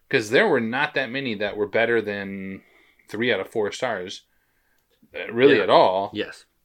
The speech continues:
Speaker 1: Uh, but I had U S A Today. I, I was,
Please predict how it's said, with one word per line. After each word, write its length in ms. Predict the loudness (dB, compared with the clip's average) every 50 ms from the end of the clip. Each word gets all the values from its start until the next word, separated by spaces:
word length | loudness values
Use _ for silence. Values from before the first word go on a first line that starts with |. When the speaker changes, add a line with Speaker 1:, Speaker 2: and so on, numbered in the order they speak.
| _ _ _ _ _ _ _ _ _ -14 -14 -6 -2
Speaker 1:
Uh, 380 | 2 2 4 4 4 2 2 0
but 160 | 0 0 2
I 160 | 2 2 2 2
had 300 | 2 0 0 0 -2 -2
U 160 | 0 2 2
S 140 | 2 2 2
A 80 | 0 0
Today. 540 | 0 0 0 2 4 4 4 4 2 0 -4 _ _ _ _ _ _ _ _ _ _ _ _ _ _ -6 -6
I, 120 | -6 -4 0 2
I 100 | 2 4
was, 240 | 4 2 2 0